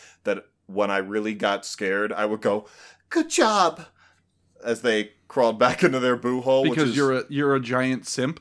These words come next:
Speaker 2: Is what
Speaker 1: Yes,
Speaker 2: you're telling me?
Speaker 1: I'm a, uh, and then I donated to their live stream as soon <laughs>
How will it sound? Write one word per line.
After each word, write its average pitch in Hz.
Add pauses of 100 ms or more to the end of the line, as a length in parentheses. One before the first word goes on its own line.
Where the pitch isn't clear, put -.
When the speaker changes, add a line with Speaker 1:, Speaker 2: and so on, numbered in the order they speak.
Speaker 2:
Is 113
what 117
Speaker 1:
Yes, 123
Speaker 2:
you're 135
telling 113
me? 117
Speaker 1:
I'm 110
a, -
uh, 110
and 123
then 127
I 123
donated 120
to 123
their 110
live 113
stream 87
as 92
soon 117
<laughs> -